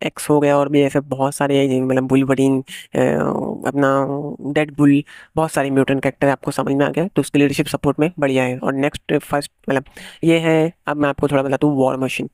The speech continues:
वॉर मशीन है भाई, ब्लास्ट टाइप को लीडरशिप देगा, forty percent all basic attack increase। इसके पैसिव में टेक्नोकाइनेटिक अलायंस को थर्टी परसेंट एचपी increase, increase basic damage dealt to super infection forty percent, decrease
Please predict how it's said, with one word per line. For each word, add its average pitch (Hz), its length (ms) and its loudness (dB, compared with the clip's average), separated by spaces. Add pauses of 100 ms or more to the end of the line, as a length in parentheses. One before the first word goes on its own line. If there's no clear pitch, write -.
(120)
वॉर 233 120 -2
मशीन 196 280 2
है 175 80 2
भाई, 151 180 2
ब्लास्ट 139 360 0
टाइप 139 140 0
को 135 100 0
लीडरशिप 135 340 0
देगा, 156 300 2
forty 139 320 0
percent 147 300 -2
all 131 140 2
basic 131 300 0
attack 131 440 -2 (220)
increase। 127 680 0
इसके 139 200 -4
पैसिव 139 360 -2
में 180 240 4 (140)
टेक्नोकाइनेटिक 147 840 0
अलायंस 139 280 2
को 135 160 2
थर्टी 202 300 0
परसेंट 143 360 -2
एचपी 139 300 0
increase, 135 420 2 (360)
increase 160 380 2
basic 160 360 2
damage 143 300 0
dealt 139 200 0
to 143 120 0
super 185 460 2
infection 156 560 0
forty 147 360 2
percent, 160 280 0
decrease 156 340 2